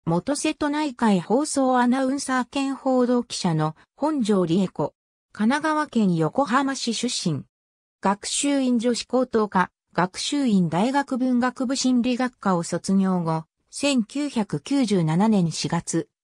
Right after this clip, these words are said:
アールケービー毎日放送に入社。同期の中野伊万里や、後輩の池尻和歌子らと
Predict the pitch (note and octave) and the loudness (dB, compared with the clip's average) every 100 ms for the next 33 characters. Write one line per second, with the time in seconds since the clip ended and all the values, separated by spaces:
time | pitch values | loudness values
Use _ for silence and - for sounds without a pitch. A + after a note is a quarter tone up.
0 | - F3+ D4+ E4 - C#4+ C4+ D4 C#4 C4+ | -2 2 2 0 -2 -2 0 0 0 0
1 | C4 A#3+ G#3 E3+ - G#3+ B3 B3 A#3 A3+ | 0 0 -2 -6 -2 -2 0 2 2 4
2 | E3+ F#3+ F#3 D#3 C3+ _ _ _ _ _ | 4 2 0 -4 -6 _ _ _ _ _
3 | _ _ _ _ _ _ _ _ _ - | _ _ _ _ _ _ _ _ _ -2
4 | C#4 E4+ - G3+ F3 F3 A3+ A#3 C4 B3 | 0 0 0 0 0 -2 0 0 2 2
5 | A3 G3+ E3 - _ _ F3 A#3 C4+ D4 | 2 2 0 -4 _ _ -2 -2 0 -2
6 | D4 D4 C4 - C#4 C#4 A#3+ G3 G3 - | -2 -2 -4 -2 -2 0 0 2 0 -2
7 | G#3 F#3 F3+ - D#3+ | -2 0 0 0 -4